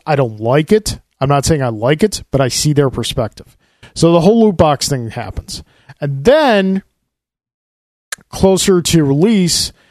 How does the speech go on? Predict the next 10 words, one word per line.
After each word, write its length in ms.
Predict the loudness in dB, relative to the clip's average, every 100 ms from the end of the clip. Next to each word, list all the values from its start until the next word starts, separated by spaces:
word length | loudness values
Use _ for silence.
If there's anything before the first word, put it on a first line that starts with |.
| _ _
it 100 | -6
comes 360 | 0 0 2 2
out 400 | 4 4 2 -2 _ -8
that 500 | 0 2 2 -2 -6 _ _ _ _ _ _ _ _
the 380 | -2 2 2 0
hero 420 | 0 2 4 2
characters 680 | 2 -2 -2 -4 -4 -4 -6
in 140 | -6
the 80 | -2
game 600 | 0 2 2 0 -2 -6